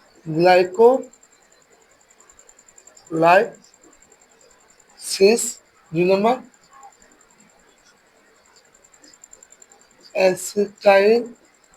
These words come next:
কোয়ে সিস্ট, লিখে বুঝে নিয়ে গেল।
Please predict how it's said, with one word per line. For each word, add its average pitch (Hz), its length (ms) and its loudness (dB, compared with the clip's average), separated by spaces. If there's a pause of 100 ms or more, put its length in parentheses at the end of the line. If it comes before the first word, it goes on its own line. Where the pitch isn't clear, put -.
(1500)
কোয়ে 185 340 4 (800)
সিস্ট, - 340 -4 (460)
লিখে 156 240 -10
বুঝে 147 260 -10
নিয়ে 165 180 -12
গেল। 151 120 -4